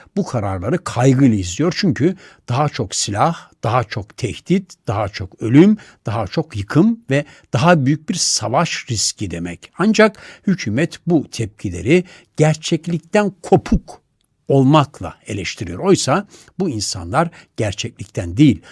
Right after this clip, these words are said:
korkudan konuşuyor ve içten bir dilekleri var. Savaşın sona ermesi, sevdiklerinin güvende olması, çocukların barış içinde büyümesi. Dünyadaki bu karanlık dönemde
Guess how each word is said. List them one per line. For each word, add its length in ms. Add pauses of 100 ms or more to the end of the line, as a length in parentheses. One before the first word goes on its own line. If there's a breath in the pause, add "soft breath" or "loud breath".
(200 loud breath)
korkudan 640
konuşuyor 580 (360 soft breath)
ve 60
içten 680
bir 120
dilekleri 720
var. 200 (260 soft breath)
Savaşın 580
sona 240
ermesi, 640 (200 loud breath)
sevdiklerinin 960
güvende 460
olması, 560 (220 loud breath)
çocukların 800
barış 320
içinde 380
büyümesi. 480 (400)
Dünyadaki 680
bu 120
karanlık 720
dönemde 540